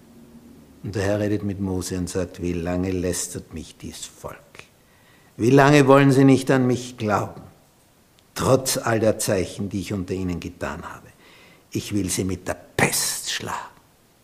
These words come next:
Seuche. Ich will sie vertilgen, dass hier nicht einer überlebt, außer Josua und Kaleb und Mose." Und was sagt der Mose?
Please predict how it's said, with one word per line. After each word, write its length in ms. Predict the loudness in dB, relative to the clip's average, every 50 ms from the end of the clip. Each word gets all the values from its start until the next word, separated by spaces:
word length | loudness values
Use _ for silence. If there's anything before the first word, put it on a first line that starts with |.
| _ _ _ _ _ _ _
Seuche. 500 | -10 -8 -6 -6 -8 -10 -12 -16 -20 -20 -20 _ _ _ _ _ _ _ _ _ _ _ _ _ _ _ _ -18
Ich 120 | -12 -10
will 100 | -8 -6
sie 180 | -6 -6 -6 -8
vertilgen, 720 | -10 -12 -12 -10 -2 0 0 0 0 -4 -8 -14 -18 -18 -18 -20 -20 -20 -20 -20 -20 -20 -20 -20 -20 -20 _ _ _ _
dass 140 | -12 -8 -6
hier 100 | -4 -4
nicht 220 | -4 -6 -6 -6 -4
einer 180 | -4 -4 -4
überlebt, 420 | -4 -6 -6 -6 -6 -8 -10 -8 -8
außer 420 | -6 -6 -6 -6 -8 -10 -10 -14 -16 _ _ _ _ _ _ _ _ _ _ _ _ _ _
Josua 400 | -10 -8 -8 -6 -6 -6 -8 -8
und 140 | -8 -10 -12
Kaleb 460 | -10 -10 -10 -10 -10 -14 -18 _ -20
und 180 | -20 -18 -14 -14
Mose." 320 | -12 -12 -12 -14 -16 -18 _ _ _ _ _ _ _ _ _ _ _ _ _ _ _ _ _ _ _ _ _ _ _ _ _ _ -20 _ _ _ _ _ _ _ _ _ _ _ _ _ _ _ _ _ _ _ _ _ _ _ _ _ _ _ _ _ _ _ _ _ _ -10
Und 120 | -10 -6 -4
was 160 | -4 -4 -2
sagt 220 | -2 -4 -2 -2
der 80 | -4 -2
Mose? 420 | -2 -2 -2 -4 -2 -2 -2 -4